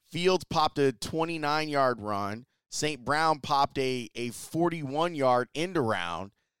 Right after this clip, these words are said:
that I really enjoyed the first fifteen plays that were called, like, the scripted stuff that Luke Getsy was doing.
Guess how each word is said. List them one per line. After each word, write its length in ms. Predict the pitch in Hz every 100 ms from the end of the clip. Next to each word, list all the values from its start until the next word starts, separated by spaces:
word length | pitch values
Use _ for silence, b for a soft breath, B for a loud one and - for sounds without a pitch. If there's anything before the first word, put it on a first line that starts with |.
| _ _ _ _ _ _ 101
that 340 | 117 131 127 - _ _ _ _ _ _ _ -
I 120 | 156
really 440 | 156 160 196 202 190
enjoyed 460 | 165 139 165 156
the 100 | 135
first 520 | 127 - 156 151 -
fifteen 560 | - 147 - 143 143 127
plays 500 | - 123 117 98 87
that 220 | 104 87
were 100 | 95
called, 240 | - 110 98
like, 140 | 101
the 80 | 113
scripted 500 | - - 151 147 143
stuff 400 | - 151 147 - _ _ _ _ _ -
that 100 | 123
Luke 240 | 123 139
Getsy 380 | 120 139 143 151
was 180 | 139 135
doing. 320 | 139 147 147